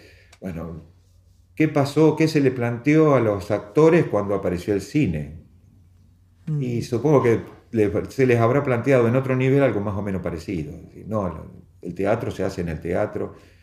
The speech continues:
Speaker 1: hasta que des-, se descubrieron que el cine es otra expresión, que no es un teatro puesto en dos D. Y lo mismo,
Speaker 2: Claro.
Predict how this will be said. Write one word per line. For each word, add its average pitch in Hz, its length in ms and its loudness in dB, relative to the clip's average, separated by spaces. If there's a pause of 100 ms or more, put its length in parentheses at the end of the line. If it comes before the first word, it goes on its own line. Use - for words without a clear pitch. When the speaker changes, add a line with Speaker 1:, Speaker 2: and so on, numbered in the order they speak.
(180)
Speaker 1:
hasta 95 240 -2
que 107 60 4
des-, 107 200 2
se 110 80 -2
descubrieron 107 540 0
que 98 100 0
el 80 180 -8
cine 120 280 0
es 98 160 -2
otra 110 240 4
expresión, 90 480 -2
que 92 100 0
no 113 80 2
es 131 180 4
un 98 140 -4
teatro 107 480 0
puesto 107 300 0
en 98 80 0
dos 95 180 2
D. 80 180 0 (1300)
Y 104 140 0
lo 104 100 2
mismo, 98 280 2
Speaker 2:
Claro. 110 180 -4